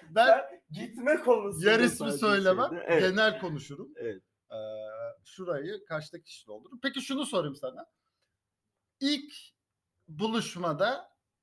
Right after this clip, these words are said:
Speaker 1: karşıdaki insanın seni nereye götürmesini istersin?
Speaker 2: Abi beni en
Speaker 1: Pikniğe diyeceksin sen.
Speaker 2: <laughs> Pikniğe demeyeceğim.
Speaker 1: Pikniğe deme.
Speaker 2: Pikniğe demiyorum. Beni en sevdiği, e, yere götürsün.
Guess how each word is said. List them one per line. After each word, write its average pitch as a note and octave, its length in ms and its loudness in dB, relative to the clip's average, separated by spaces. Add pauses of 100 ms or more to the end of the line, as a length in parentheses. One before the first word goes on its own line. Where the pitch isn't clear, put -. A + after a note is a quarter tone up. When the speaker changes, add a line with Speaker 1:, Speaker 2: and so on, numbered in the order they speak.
(120)
Speaker 1:
karşıdaki G#3 680 2
insanın F#3 580 -2
seni A3 500 0 (240)
nereye F#3 420 8
götürmesini B2+ 680 -2
istersin? - 520 -16 (560)
Speaker 2:
Abi A#2+ 240 -2
beni C3 420 -4 (160)
en C#3 200 0
Speaker 1:
Pikniğe C3+ 240 2
diyeceksin A#2 540 -2
sen. D3+ 240 -2 (240)
Speaker 2:
<laughs> G#3 320 -4
Pikniğe A3+ 360 6
demeyeceğim. B2+ 340 8
Speaker 1:
Pikniğe - 20 -2
deme. A2+ 100 2
Speaker 2:
Pikniğe F3 360 0
demiyorum. G2 340 0 (360)
Beni G3+ 420 4 (360)
en G#3 280 6
sevdiği, E3 960 2 (440)
e, B2+ 60 2
yere B2+ 480 4
götürsün. - 520 -10